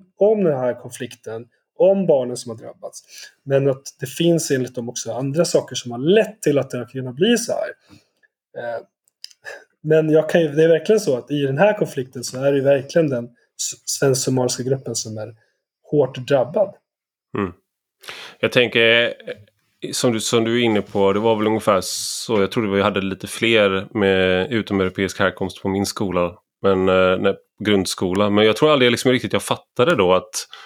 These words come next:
Speaker 2: folk kom, alltså jag fattade att folk kom från andra länder. Men det var liksom ingenting jag reflekterade över. De första gången jag reflekterade över det var när det kom gäng till mitt område och, eh, attackerade oss för att vi var svennar.
Speaker 1: Mm.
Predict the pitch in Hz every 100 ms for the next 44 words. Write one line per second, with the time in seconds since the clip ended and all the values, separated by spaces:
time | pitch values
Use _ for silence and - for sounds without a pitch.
0 | - - 117 101 - 123 127 127 - -
1 | 165 - 120 110 92 101 95 95 92 90
2 | 123 123 _ _ - - - - - -
3 | _ - 120 131 143 156 147 131 127 117
4 | 120 131 107 90 90 113 135 123 131 139
5 | - 151 135 117 113 107 117 101 127 104
6 | 92 92 92 90 90 90 98 92 104 127
7 | 110 95 98 90 98 90 90 87 85 87
8 | 90 101 _ 107 90 _ _ - 101 95
9 | 92 95 107 95 92 - 98 107 90 92
10 | 117 98 92 113 87 _ _ _ _ -
11 | - 143